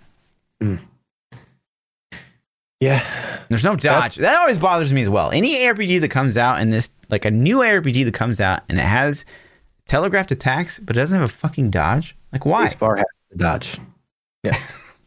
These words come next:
Speaker 2: Like, just have a
Speaker 1: Space
Speaker 2: dodge.
Speaker 1: dodge. Yeah. So that's, and again, then this is something that Lost Ark did so well. Like,
Speaker 2: Yeah.
Speaker 1: do you remember, uh, man, I don't even remember the name of any of their dungeons or even what they called them,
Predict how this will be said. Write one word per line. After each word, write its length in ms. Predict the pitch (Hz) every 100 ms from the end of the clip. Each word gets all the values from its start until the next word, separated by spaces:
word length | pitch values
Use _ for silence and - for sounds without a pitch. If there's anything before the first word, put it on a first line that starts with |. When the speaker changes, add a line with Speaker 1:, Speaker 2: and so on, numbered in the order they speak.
| -
Speaker 2:
Like, 120 | 120
just 160 | 143 -
have 140 | 208
a 40 | 139
Speaker 1:
Space 80 |
Speaker 2:
dodge. 160 | 196 254
Speaker 1:
dodge. 180 | - - - - - - - _ -
Yeah. 140 | 139 - - _ _ -
So 280 | - 220 -
that's, 320 | 156 214 -
and 240 | - 143 -
again, 480 | 123 151 190 92 101
then 240 | 120 123
this 160 | 139 160
is 100 | 147
something 300 | 160 143 147
that 140 | 127
Lost 260 | 117 127 -
Ark 200 | 147 110
did 180 | 120 127
so 200 | - 117
well. 400 | 98 113 - - _ _ -
Like, 180 | 120 -
Speaker 2:
Yeah. 60 |
Speaker 1:
do 140 | 107 127
you 80 | 160
remember, 560 | 175 165 170 165 -
uh, 440 | - - - - -
man, 160 | 113 110
I 140 | 90
don't 140 | 156 143
even 180 | 120 113
remember 600 | 107 104 101 98 95 - -
the 80 | 104
name 420 | 101 98 98 95
of 160 | 104 92
any 220 | 98 98
of 100 | 95
their 140 | 90 87
dungeons 580 | 92 90 90 87 85 -
or 240 | - -
even 220 | 117 127
what 100 | 113
they 140 | 98 92
called 320 | - 92 85
them, 280 | 80 80